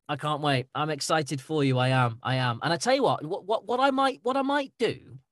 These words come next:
actually, what I might do to help you as a friend, what I might do for you, Jeff, because it might help you with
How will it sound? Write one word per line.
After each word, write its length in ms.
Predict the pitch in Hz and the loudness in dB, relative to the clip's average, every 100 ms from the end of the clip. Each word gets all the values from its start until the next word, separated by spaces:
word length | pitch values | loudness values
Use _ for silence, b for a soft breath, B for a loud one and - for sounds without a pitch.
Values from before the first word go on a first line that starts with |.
| - | -10
actually, 540 | 104 - 98 82 78 | -10 -8 -12 -14 -18
what 140 | - 165 | -6 -2
I 60 | |
might 200 | 202 196 | 0 0
do 80 | 151 | -2
to 100 | 156 | -4
help 400 | 143 196 202 - | 0 2 2 -2
you 200 | - 82 - | -18 -8 -4
as 140 | 175 | -4
a 60 | 226 | -4
friend, 540 | - 269 247 117 90 | -4 4 4 4 -6
what 100 | 113 | -2
I 60 | 190 | 0
might 260 | 226 214 | 2 -2
do 160 | 151 208 | -4 -8
for 180 | - 131 | -4 -6
you, 160 | 98 | -6
Jeff, 300 | 95 82 78 _ b b b b b b _ _ | -10 -12 -14 _ b b b b b b _ _
because 320 | 180 170 190 | 0 2 -2
it 100 | 175 | -2
might 300 | 170 180 202 | -2 0 0
help 280 | 160 185 175 | 0 0 0
you 160 | 165 165 | -2 -2
with 140 | 160 | -2